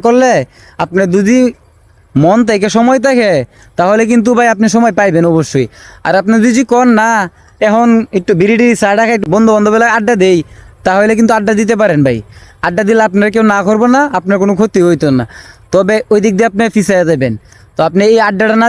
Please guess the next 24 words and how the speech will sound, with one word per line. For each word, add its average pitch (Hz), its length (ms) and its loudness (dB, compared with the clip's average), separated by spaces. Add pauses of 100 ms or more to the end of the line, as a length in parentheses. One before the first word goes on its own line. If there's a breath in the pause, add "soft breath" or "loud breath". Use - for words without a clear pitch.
দিয়া 247 140 2
যদি 214 240 0
আপনি 226 220 2 (440 soft breath)
Facebook-এ 202 420 0
লাইভে 226 380 0
এসে 196 120 -2
সময় 233 280 0
দেন, 190 220 0 (380 loud breath)
তাহলে 190 280 0
কিন্তু 220 180 2
খুব 214 220 -4
সা-, 226 160 -4
তাড়াতাড়ি 208 360 -2
সফলতার 190 480 0
দেখাটা 180 320 0
পায়া 147 200 0
লাইবেন। 123 240 -2 (500 loud breath)
তো 156 80 2 (540 soft breath)
অ্যাড 196 220 0
ওয়ান 226 200 2
রিলিজ 240 260 0 (120)
ভাই 214 160 2
পাওয়া 202 320 0 (200)
খুব 208 120 -2